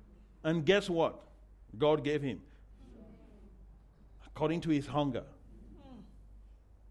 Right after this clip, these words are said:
Hmm? According to your hunger, God will give you what you are hungry for.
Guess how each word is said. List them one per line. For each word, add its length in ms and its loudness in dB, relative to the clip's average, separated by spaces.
Hmm? 240 -2
According 300 0
to 100 -4
your 140 0
hunger, 360 -6
God 220 4
will 140 2
give 340 0
you 180 -6
what 280 2
you 100 4
are 60 4
hungry 380 0
for. 220 -10